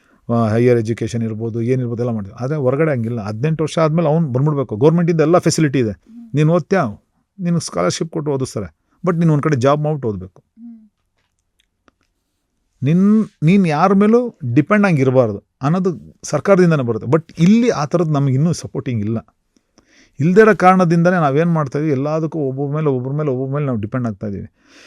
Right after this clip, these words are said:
Speaker 1: ಈಗ, ಈಗ ಎಕ್ಸಾಂಪಲ್ ಹೇಳ್ಬೇಕಂದ್ರೆ ಇದೇ ಒಂದು ಮೋಟರ್ ಬೈಕ್ ಜಂಪ್ ಇವಾಗ ನಾವು ಕರ್ನಾಟಕದಲ್ಲಿ ನಾವು ಮಾಡ್ತೀವಿ ಅಂತಂದ್ರೆ ಆ ಥರ ಎಕ್ಸ್‌ಪೀರಿಯನ್ಸ್ ಇರೋ ಮೆನ್ ಹುಡುಕೋದು ಸಿಗಲ್ಲ ನಮ್ಗೆ. ಇವಾಗ ಓಕೆ, ಸಿಕ್ಬಿಟ್ಟ ನಾವು ಮಾಡ್ತೀವಿ ಅಂತ ಅನ್ಕೊಳ್ಳಿ. ಅವನಿಗೆ ಫಸ್ಟ್ ನಾವು ಇನ್ಶೂರೆನ್ಸ್ ಮಾಡಿಸ್ಬೇಕು.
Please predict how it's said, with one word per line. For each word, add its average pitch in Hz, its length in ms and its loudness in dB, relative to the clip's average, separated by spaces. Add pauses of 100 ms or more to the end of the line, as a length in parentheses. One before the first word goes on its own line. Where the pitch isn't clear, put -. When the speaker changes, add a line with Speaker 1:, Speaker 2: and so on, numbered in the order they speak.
(140)
Speaker 1:
ಈಗ, 123 160 -2
ಈಗ 123 260 -2
ಎಕ್ಸಾಂಪಲ್ 180 460 2
ಹೇಳ್ಬೇಕಂದ್ರೆ 170 440 0
ಇದೇ 170 180 6
ಒಂದು 180 240 4
ಮೋಟರ್ 143 260 -2
ಬೈಕ್ 147 160 -2
ಜಂಪ್ 123 320 -6
ಇವಾಗ 113 180 -4
ನಾವು 110 120 -4
ಕರ್ನಾಟಕದಲ್ಲಿ 135 460 -8
ನಾವು 123 120 -6
ಮಾಡ್ತೀವಿ 120 340 -6
ಅಂತಂದ್ರೆ 107 420 -8 (140)
ಆ 131 260 -4
ಥರ 165 200 -4
ಎಕ್ಸ್‌ಪೀರಿಯನ್ಸ್ 170 640 0
ಇರೋ 165 120 -2
ಮೆನ್ 151 360 -4
ಹುಡುಕೋದು 147 400 -4
ಸಿಗಲ್ಲ 101 320 -10
ನಮ್ಗೆ. 85 400 -18 (320)
ಇವಾಗ 120 120 -6
ಓಕೆ, 131 240 -10
ಸಿಕ್ಬಿಟ್ಟ 151 420 -8
ನಾವು 135 180 -4
ಮಾಡ್ತೀವಿ 127 360 -4
ಅಂತ 101 140 -6
ಅನ್ಕೊಳ್ಳಿ. 90 340 -16 (960)
ಅವನಿಗೆ 135 280 -2
ಫಸ್ಟ್ - 360 -4
ನಾವು 151 200 -2
ಇನ್ಶೂರೆನ್ಸ್ 123 400 -6
ಮಾಡಿಸ್ಬೇಕು. - 360 -12